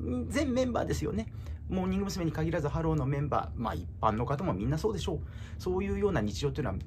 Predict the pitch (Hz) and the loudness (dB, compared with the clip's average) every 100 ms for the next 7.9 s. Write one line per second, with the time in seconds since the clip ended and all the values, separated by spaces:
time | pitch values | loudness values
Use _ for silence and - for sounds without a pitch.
0 | - - 214 196 175 180 107 156 - - | -2 2 2 2 2 0 -2 -4 -8 -10
1 | - - - - - - - - 87 - | -8 -8 -8 -10 -10 -10 -10 -8 -6 -4
2 | 107 92 98 - - - - - - - | -4 -4 -6 -6 -6 -6 -8 -8 -10 -10
3 | - - 90 92 92 80 80 - - - | -10 -4 -2 -2 -2 -2 -2 -2 -4 -4
4 | - - - - - 104 117 123 110 - | -4 -4 -4 -4 -4 2 4 4 2 -2
5 | 82 76 - - - - - - - 139 | -4 -4 -4 -4 -4 -2 -2 -2 0 2
6 | 135 175 175 202 196 190 185 110 113 156 | 2 2 4 6 6 2 2 0 2 2
7 | - 110 92 80 - 87 87 101 117 | 2 -2 -2 -4 -4 -4 -4 -4 -4